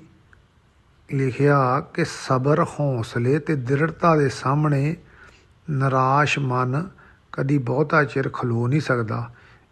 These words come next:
ਇਹ ਧੂਏ ਦੀ ਭਾੜ ਦੀ ਤਰ੍ਹਾਂ ਦ੍ਰਿੜ ਇਰਾਦੇ ਦੇ ਸਾਹਮਣੇ ਗਾਇਬ ਹੋ ਜਾਂਦਾ। ਨਪੋਲੀਅਨ ਇੱਕ ਬਹੁਤ ਵੱਡੀ ਗੱਲ ਲਿਖਦਾ, ਉਹ ਕਹਿੰਦਾ, "ਪਰੇਸ਼ਾਨੀ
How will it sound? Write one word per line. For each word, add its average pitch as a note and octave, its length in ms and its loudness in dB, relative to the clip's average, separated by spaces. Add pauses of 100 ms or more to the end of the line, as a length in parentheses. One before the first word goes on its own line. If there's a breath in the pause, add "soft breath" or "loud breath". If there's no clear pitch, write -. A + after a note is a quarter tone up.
(160)
ਇਹ E3+ 100 6
ਧੂਏ D3 380 0
ਦੀ C3+ 180 2
ਭਾੜ C3+ 440 2
ਦੀ B2 160 -2
ਤਰ੍ਹਾਂ C#3 420 0 (1160 soft breath)
ਦ੍ਰਿੜ D#3 380 6 (140)
ਇਰਾਦੇ C#3+ 380 0
ਦੇ D3 120 2
ਸਾਹਮਣੇ C#3 440 -2
ਗਾਇਬ A#2+ 280 0
ਹੋ C#3 80 -2
ਜਾਂਦਾ। A2+ 380 -6 (580 loud breath)
ਨਪੋਲੀਅਨ D#3+ 680 4
ਇੱਕ F3+ 180 -4
ਬਹੁਤ F3 300 0
ਵੱਡੀ C3 340 -2
ਗੱਲ B2+ 180 -2
ਲਿਖਦਾ, B2+ 460 -6 (500 loud breath)
ਉਹ D#3 100 -8
ਕਹਿੰਦਾ, E3 220 0
"ਪਰੇਸ਼ਾਨੀ D#3+ 1080 0